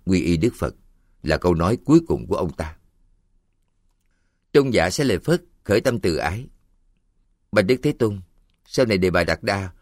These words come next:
có khá hơn được không?" Ông ấy bị đất rút, chịu quả báo ở địa ngục rất lâu. Nhưng nhờ một thời gian tu hành trong sạch, nghiêm túc, ông ấy sẽ trở thành một vị Phật độc giác,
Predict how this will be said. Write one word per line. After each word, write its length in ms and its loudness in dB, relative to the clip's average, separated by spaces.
có 140 2
khá 180 -4
hơn 220 0
được 160 -2
không?" 180 -10
Ông 240 0
ấy 280 -4
bị 120 0
đất 220 0
rút, 160 0
chịu 160 4
quả 160 2
báo 420 -2
ở 120 2
địa 140 2
ngục 240 -6
rất 200 -2
lâu. 180 -4
Nhưng 180 2
nhờ 260 4
một 180 -2
thời 180 0
gian 180 -2
tu 160 2
hành 180 -6
trong 200 -2
sạch, 200 -8
nghiêm 240 -2
túc, 180 -4
ông 200 2
ấy 260 -2
sẽ 180 -2
trở 140 -2
thành 300 -6
một 220 -2
vị 220 0
Phật 180 -4
độc 220 -6
giác, 260 -8